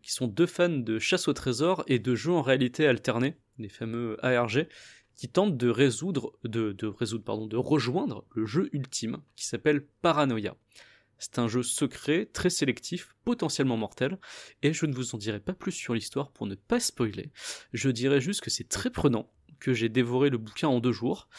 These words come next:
Alors voilà, ne faites pas comme moi, <laughs> et n'attendez pas cinq ans pour le lire,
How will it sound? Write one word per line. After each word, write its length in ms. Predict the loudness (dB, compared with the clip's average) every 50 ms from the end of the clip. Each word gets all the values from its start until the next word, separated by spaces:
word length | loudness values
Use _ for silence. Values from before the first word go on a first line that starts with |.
| -16 -16 -16 -18 _ _ _ 0
Alors 180 | 2 2 4 4
voilà, 140 | 2 2
ne 100 | 4 4 4
faites 200 | 4 2 2 2
pas 120 | 2 2
comme 180 | 4 4 4 4
moi, 320 | 2 0 0 -2 -4 -4 -4
<laughs> 400 | -2 -2 -2 -2 -4 -6 0 4
et 40 | 6
n'attendez 360 | 6 8 8 6 6 6 4
pas 160 | 6 6 4 4
cinq 480 | 4 4 2 4 4 2 2 4 2
ans 100 | 2 2
pour 180 | 4 6 6 6
le 80 | 6
lire, 320 | 4 4 6 6 6 6